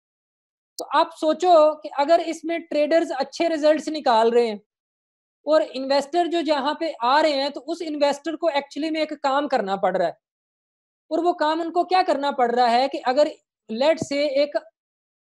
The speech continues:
ब्रोकर है और उस ब्रोकर का मैं just एग्जांपल के तौर पे नाम ले रहा हूं,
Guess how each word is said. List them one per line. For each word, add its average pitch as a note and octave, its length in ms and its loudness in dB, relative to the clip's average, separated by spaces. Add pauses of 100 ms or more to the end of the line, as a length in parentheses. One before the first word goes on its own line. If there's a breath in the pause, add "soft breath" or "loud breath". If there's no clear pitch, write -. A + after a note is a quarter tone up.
(200)
ब्रोकर C4+ 420 2
है D4 220 2
और C#4 180 0
उस C#4 320 -10
ब्रोकर B3 380 0
का C#4 160 0
मैं C4+ 120 -2
just D4 300 -6
एग्जांपल B3+ 420 -2
के C#4+ 100 -4
तौर B3 220 0
पे B3 100 -4
नाम A3 240 -4
ले G#3 140 -2
रहा A3+ 100 -2
हूं, D#4 60 -12